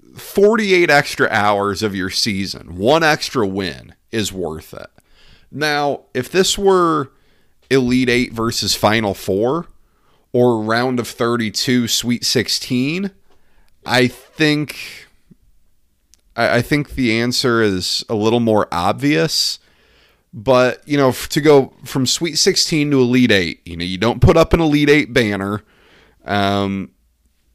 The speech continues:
you know, Purdue was in an Elite Eight a couple of years ago. You'd be dying to get back. You know, they, they've, they've been bounced in the Sweet sixteen plenty of times. Uh, getting to the Sweet sixteen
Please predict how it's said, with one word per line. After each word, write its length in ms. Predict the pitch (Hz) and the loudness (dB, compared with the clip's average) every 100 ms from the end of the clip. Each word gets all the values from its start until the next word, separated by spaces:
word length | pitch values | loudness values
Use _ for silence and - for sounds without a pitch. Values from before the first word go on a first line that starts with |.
| _ _ _ _ _ _ - | _ _ _ _ _ _ -16
you 80 | |
know, 140 | 98 95 | -12 -12
Purdue 460 | - 113 123 127 | -8 -2 -2 -2
was 320 | 104 120 110 110 | -2 0 0 -2
in 320 | - 117 147 | -4 -4 -2
an 100 | 143 | -2
Elite 340 | 117 123 131 | -2 -2 0
Eight 160 | 120 107 | 0 0
a 40 | |
couple 300 | - 120 - | -2 -4 -4
of 60 | 98 | -4
years 320 | 117 170 123 | 0 0 0
ago. 500 | 104 95 92 92 113 _ _ _ _ | -2 -4 -4 -4 -6 _ _ _ _
You'd 140 | 107 | -2
be 120 | 104 101 | 0 4
dying 360 | 113 120 135 | 6 6 6
to 60 | 120 | 4
get 280 | 107 - 101 | 0 -2 2
back. 520 | 127 127 92 - - | 4 4 2 -4 -8
You 60 | 92 | -6
know, 80 | |
they, 200 | 95 101 | 0 0
they've, 380 | 104 127 123 - - | 2 2 2 -2 -2
they've 300 | 135 139 110 | 4 4 6
been 320 | 175 175 131 | 2 2 0
bounced 400 | 120 120 120 - | 2 4 2 0
in 80 | 120 | -2
the 80 | 101 | 0
Sweet 320 | - 120 - | 0 -2 -2
sixteen 560 | - 98 - 110 98 90 | -2 -2 -2 -4 -4 -4
plenty 320 | 101 95 87 | -4 -4 -6
of 100 | 80 | -10
times. 680 | - 76 76 50 - - - _ _ _ _ - | -12 -12 -16 -14 -8 -8 -10 _ _ _ _ -10
Uh, 120 | 92 | -10
getting 400 | 95 127 156 170 | 0 2 4 2
to 120 | - | 0
the 120 | 127 | 0
Sweet 340 | - 127 120 - | -2 -2 -2 -2
sixteen 1000 | 117 101 - - 135 107 90 87 82 | -2 -2 -6 -4 -4 -2 -6 -10 -12